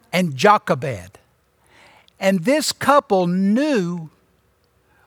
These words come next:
what was going on in their culture. They knew what the Pharaoh had ordered.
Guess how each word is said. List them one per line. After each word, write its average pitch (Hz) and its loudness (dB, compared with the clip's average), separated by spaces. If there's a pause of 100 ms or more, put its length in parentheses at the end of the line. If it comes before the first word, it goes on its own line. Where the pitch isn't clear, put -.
what 208 4
was 185 0
going 240 4
on 233 0
in 208 0
their 196 0
culture. 170 -4 (420)
They 240 4
knew 226 0 (400)
what 190 2
the 190 -4
Pharaoh 208 2
had 185 0
ordered. 196 2